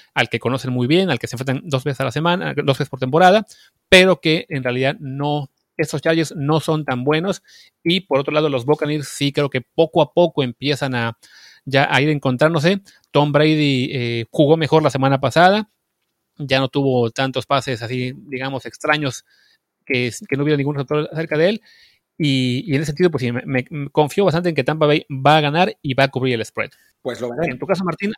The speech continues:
Speaker 1: a-, apunto que tú no confías, ¿verdad? Te la pongo como,
Speaker 2: Sí, no confío.
Speaker 1: como débil, ¿no?
Speaker 2: Sí.
Speaker 1: Ok. Siguiente partido, si no me equivoco,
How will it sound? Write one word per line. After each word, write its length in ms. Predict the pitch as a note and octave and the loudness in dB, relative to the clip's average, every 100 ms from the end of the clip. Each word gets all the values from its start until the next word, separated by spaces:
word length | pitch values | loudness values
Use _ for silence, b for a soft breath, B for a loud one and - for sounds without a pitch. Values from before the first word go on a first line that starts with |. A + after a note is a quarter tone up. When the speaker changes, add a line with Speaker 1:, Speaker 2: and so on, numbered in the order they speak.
| D3+ | 0
Speaker 1:
a-, 260 | - - | 0 0
apunto 380 | C#3+ F#3+ G3 F3+ | 0 0 0 0
que 80 | D3+ | 0
tú 320 | - F3 - | 2 2 2
no 220 | D3 D3+ | -2 -2
confías, 340 | D3+ B2 B2+ G#2+ | 0 -2 -2 -2
¿verdad? 200 | A#2+ E3 | -2 -2
Te 60 | B2 | -2
la 80 | |
pongo 200 | A2+ D3 | -4 -4
como, 640 | B2+ A#2+ A2+ A2 G#2+ G#2 - _ | -2 -2 -2 -4 -6 -10 -16 _
Speaker 2:
Sí, 160 | - A2+ | -12 -10
no 200 | A#2+ C3 | -8 -8
confío. 180 | A#2+ - | -10 -2
Speaker 1:
como 220 | C3+ B2+ | 0 2
débil, 320 | C#3+ A#2+ A#2 | 0 0 -4
¿no? 60 | C#3 - _ | -8 -12 _
Speaker 2:
Sí. 180 | A#2 F#2 | -16 -12
Speaker 1:
Ok. 240 | C#3 B2 A2+ F2 - _ _ _ _ | -10 -8 -8 -8 -12 _ _ _ _
Siguiente 460 | - C#3 D#3 F3 E3+ | -10 -4 -4 -4 -2
partido, 480 | E3 D#3 G3+ G#3+ | -2 -2 -4 -4
si 100 | - | -4
no 80 | D#3 | -6
me 60 | F3+ | -8
equivoco, 760 | - C#3+ F3+ F#3 F#3 G3 - | -10 -8 -6 -6 -6 -6 -8